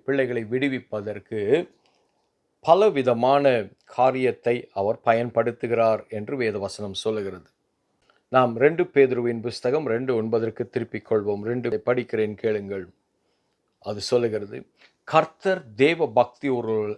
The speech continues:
உள்ளவர்களை சோதனை நின்று ரட்சிக்கவும்" என்று வேத வசனம் சொல்லுகிறது.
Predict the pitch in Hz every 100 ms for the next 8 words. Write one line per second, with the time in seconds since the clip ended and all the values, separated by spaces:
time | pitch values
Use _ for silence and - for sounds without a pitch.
0 | - 131 127 110 104 107 110 - _ _
1 | _ - - - 160 156 147 123 110 110
2 | 110 123 - 101 117 113 - 123 - 95
3 | 85 85 _ _ _ _ _ _ _ 131
4 | 104 147 127 107 107 104 - 110 110 -
5 | 98 101 -